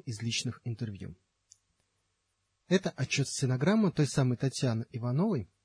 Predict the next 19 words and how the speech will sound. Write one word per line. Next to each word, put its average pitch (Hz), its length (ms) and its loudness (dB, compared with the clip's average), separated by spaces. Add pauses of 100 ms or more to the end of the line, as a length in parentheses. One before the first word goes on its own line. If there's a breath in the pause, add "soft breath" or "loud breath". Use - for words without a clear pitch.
(840)
которая 214 380 4
научилась 175 440 4
пробиваться 139 680 0
на 151 100 4
интервью 143 580 0
и 120 80 -2
теперь 202 460 2 (200)
училась 202 380 2
проходить 151 540 2
их. - 180 -14 (1160)
По 143 80 2
этому 147 440 6
отчету-стенограмме 156 960 4
видно, 131 540 2
что 135 260 2
невротические 135 640 2
переживания 147 640 4
у 123 60 6
нее 113 340 2